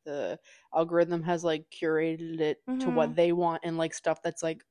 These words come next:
Speaker 1: <clears throat> age appropriate for them. But I found every time I was going on TikTok,
Speaker 2: Mm-hmm.
Speaker 1: I was seeing stuff, and, like, this is <laughs> obviously no offense to, like,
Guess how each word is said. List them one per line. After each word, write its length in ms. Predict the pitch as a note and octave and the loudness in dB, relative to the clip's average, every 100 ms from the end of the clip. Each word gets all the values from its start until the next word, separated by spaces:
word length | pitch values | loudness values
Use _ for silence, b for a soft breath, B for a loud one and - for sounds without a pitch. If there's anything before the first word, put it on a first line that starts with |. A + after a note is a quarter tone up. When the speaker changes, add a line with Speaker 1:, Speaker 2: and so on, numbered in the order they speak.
| - | -6
Speaker 1:
<clears throat> 1300 | - - G3+ - A#3+ G#3+ F3 _ _ _ _ _ - | -4 -4 -8 -8 -6 -6 -10 _ _ _ _ _ 0
age 200 | - F3+ | 6 6
appropriate 540 | E3+ F#3 F3 F3 E3+ - | 6 6 6 6 4 6
for 140 | E3+ | 4
them. 460 | D#3 D#3+ D#3+ D#3 D3 | 6 6 4 -2 -2
But 320 | D#3+ D#3 - - B B - | 4 4 2 -6 B B 4
I 120 | E3+ | 6
found 360 | E3+ E3+ F3 E3+ | 8 8 8 6
every 220 | E3 E3 | 4 4
time 400 | E3+ E3+ E3+ E3 | 4 4 4 0
I 200 | - D#3 | 2 4
was 160 | F3 F3 | 4 2
going 260 | F#3+ G3 G3 | 2 2 2
on 140 | G3 | -2
TikTok, 500 | G3+ G3+ A#3 A#3 B3 - _ _ _ A#3+ | -2 -2 0 0 0 -8 _ _ _ -14
Speaker 2:
Mm-hmm. 340 | A3 A3 G#3+ G#3 - - | -12 -12 -14 -14 -6 6
Speaker 1:
I 60 | F#3 | 6
was 140 | F3+ | 6
seeing 260 | F#3 F#3+ F#3+ | 4 2 2
stuff, 520 | - F3 F3 - - b b b b b _ - | 4 4 2 -6 -20 b b b b b _ -8
and, 100 | F3 | -4
like, 160 | E3 | -4
this 180 | D#3+ - | -2 -2
is 200 | F#3+ - - | 0 -2 0
<laughs> 60 | |
obviously 400 | F3 D#3+ - D#3 | 0 2 -2 -4
no 180 | D#3 D3+ | 0 2
offense 440 | D#3+ - D#3 E3+ - | 0 0 -2 -4 -4
to, 120 | E3+ | -2
like, 360 | C3+ E3 - | 0 -2 -4